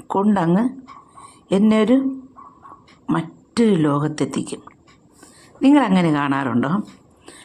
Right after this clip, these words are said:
ആ മേഘത്തുണ്ടുകൾ ഇങ്ങനെ പറന്നു പോകുമ്പോൾ ആ കാണുമ്പോൾ ഉണ്ടാകുന്ന ആ ഒരു സന്തോഷം നിങ്ങൾക്ക് അനുഭവിക്കാൻ പറ്റുന്നുണ്ടോ? കണ്ടോ അവിടെ സ്വർഗം,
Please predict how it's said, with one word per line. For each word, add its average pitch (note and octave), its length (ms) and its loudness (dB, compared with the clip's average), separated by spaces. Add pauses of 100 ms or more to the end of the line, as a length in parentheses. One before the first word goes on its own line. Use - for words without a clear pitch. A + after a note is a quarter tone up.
(180)
ആ - 20 0 (160)
മേഘത്തുണ്ടുകൾ F3 760 0 (120)
ഇങ്ങനെ D#3+ 320 2 (100)
പറന്നു D3 420 2
പോകുമ്പോൾ C#3+ 420 0 (840)
ആ G3 40 -2 (140)
കാണുമ്പോൾ D#3+ 520 0
ഉണ്ടാകുന്ന C#3+ 500 0
ആ - 20 0 (140)
ഒരു - 220 -4
സന്തോഷം C#3 520 -4 (800)
നിങ്ങൾക്ക് B3 320 2
അനുഭവിക്കാൻ E3+ 520 0
പറ്റുന്നുണ്ടോ? B2+ 500 0 (1160)
കണ്ടോ E3 260 -2
അവിടെ D#3+ 220 0 (1300)
സ്വർഗം, D3+ 400 -6